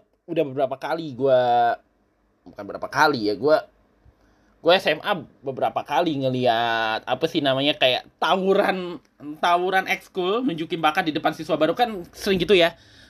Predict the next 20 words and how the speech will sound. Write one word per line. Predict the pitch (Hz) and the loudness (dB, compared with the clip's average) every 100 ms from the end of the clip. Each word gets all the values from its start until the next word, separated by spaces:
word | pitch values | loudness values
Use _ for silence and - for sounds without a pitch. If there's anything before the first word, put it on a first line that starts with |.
| _ | _
Eh, | 117 120 123 | -6 -4 -4
setiap | 170 175 | -8 -8
kali | - 170 175 175 170 175 170 165 165 165 165 | 0 2 2 -2 -6 -6 -4 0 2 2 0
tahun | 151 196 147 | -4 -2 -4
ajaran | 165 175 170 | -2 -2 0
baru | 160 147 185 208 143 | 2 2 0 -4 -6
gitu, | 135 107 | -8 -6
atau | 107 - 135 139 139 139 - _ _ - - _ _ _ _ _ - | -6 -2 0 2 2 -2 -6 _ _ -20 -20 _ _ _ _ _ 0
kayaknya | 233 254 277 381 | 2 2 0 -6
nih | 359 | -6
prediksinya, | 226 202 240 226 277 | -6 -8 -10 -6 -6
gua | 196 233 247 | -4 -4 -2
nggak | 233 | 0
tahu | 240 | 0
apakah, | - 196 - 190 - _ _ _ _ _ _ _ _ _ _ - | 0 -2 -4 -6 -8 _ _ _ _ _ _ _ _ _ _ -6
gua | 175 311 | 2 4
nggak | 349 | 4
tahu | - 254 | 0 -2
yang | - | -4
video | 247 220 | -6 -4